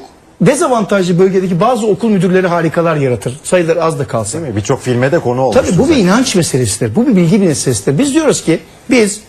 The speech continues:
Speaker 1: önümüzdeki altı yıllık, yedi yıllık süreçte bunları yüksek lisans sahibi yapacağız. Kademeli olarak bunları okul müdürlüğünden eğitim liderine dönüştüreceğiz. Bu adam yakıt parasıyla uğraşmamalı. Bu adam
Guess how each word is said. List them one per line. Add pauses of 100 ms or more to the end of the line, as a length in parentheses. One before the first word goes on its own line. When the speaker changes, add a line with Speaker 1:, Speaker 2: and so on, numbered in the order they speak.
(100)
Speaker 1:
önümüzdeki
altı
yıllık,
yedi
yıllık
süreçte
bunları
yüksek
lisans
sahibi
yapacağız. (520)
Kademeli
olarak
bunları (220)
okul
müdürlüğünden
eğitim
liderine
dönüştüreceğiz. (380)
Bu
adam
yakıt
parasıyla
uğraşmamalı. (480)
Bu
adam